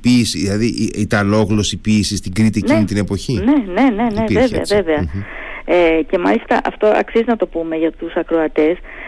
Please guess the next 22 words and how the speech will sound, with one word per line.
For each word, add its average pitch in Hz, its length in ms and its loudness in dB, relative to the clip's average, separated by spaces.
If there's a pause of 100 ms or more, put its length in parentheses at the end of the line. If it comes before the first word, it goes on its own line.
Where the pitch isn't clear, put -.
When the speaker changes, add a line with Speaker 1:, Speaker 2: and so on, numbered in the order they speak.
(200)
Speaker 2:
Ε, 170 600 0 (360)
πολύ 180 340 2
σωστά 180 500 -2
τώρα 190 200 0
τελευταία, 170 640 0
έτσι, 175 320 -2
οι 180 100 2
ερευνητές 165 560 0
το 185 80 -4
τονίζουν 185 580 0
αυτό, 147 440 -4 (480)
ότι 170 520 0
αυτό - 180 -2
που 226 100 -4
λέμε 247 220 4 (120)
κριτική 185 600 0
λογοτεχνία, 156 840 0
δηλαδή 151 320 -2
η 185 60 2
λογοτεχνία 175 600 0
της 175 200 -6
βενετοκρατούμενης 160 1000 0